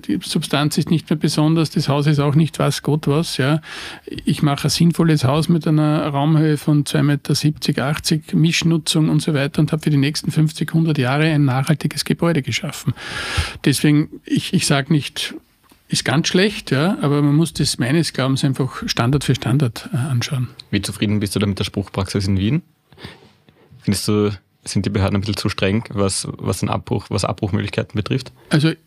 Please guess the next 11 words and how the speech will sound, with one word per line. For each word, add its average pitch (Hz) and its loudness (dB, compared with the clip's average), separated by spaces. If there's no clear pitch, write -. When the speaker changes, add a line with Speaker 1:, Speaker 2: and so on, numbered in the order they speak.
Speaker 1:
ich - 2
persönlich 160 4
hab 156 0
jetzt - 0
nur 160 6
mit 156 2
einem 143 4
Haus 139 -2
zu 160 2
tun 160 2
gehabt, 147 -2